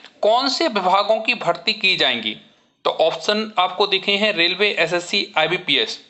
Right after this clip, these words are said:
पहले तो आप ये समझ लो, उनकी फुल फॉर्म देख लो। तो रेलवे की जो रिक्रूटमेंट कराता था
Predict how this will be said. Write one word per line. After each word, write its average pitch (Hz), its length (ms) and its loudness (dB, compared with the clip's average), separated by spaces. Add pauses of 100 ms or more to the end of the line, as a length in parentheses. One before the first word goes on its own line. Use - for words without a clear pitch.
(260)
पहले 175 140 2
तो 214 100 2
आप 208 180 0
ये 196 160 0
समझ 208 260 0
लो, 214 60 4
उनकी 208 220 0
फुल 202 200 0
फॉर्म 196 260 0
देख 135 200 0
लो। 113 80 2
तो 135 120 2
रेलवे 196 340 2
की 269 120 0
जो 247 140 2
रिक्रूटमेंट 208 560 0
कराता 156 340 2
था 175 520 -2